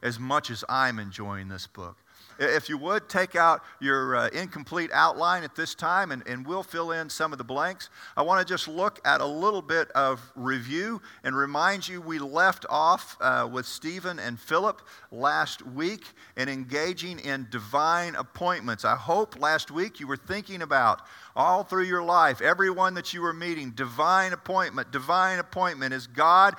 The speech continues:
setting me before this person at this particular time to be a servant of His? Uh, we talked about being willing to engage, using discomfort to move us into the mission field. We talked about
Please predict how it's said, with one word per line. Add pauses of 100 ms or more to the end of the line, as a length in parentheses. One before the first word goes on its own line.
(160)
setting
me
before
this
person
at
this
particular
time (300)
to
be
a
servant
of
His? (480)
Uh,
we
talked
about
being
willing
to
engage,
using
discomfort
to
move
us (280)
into
the
mission
field.
We
talked
about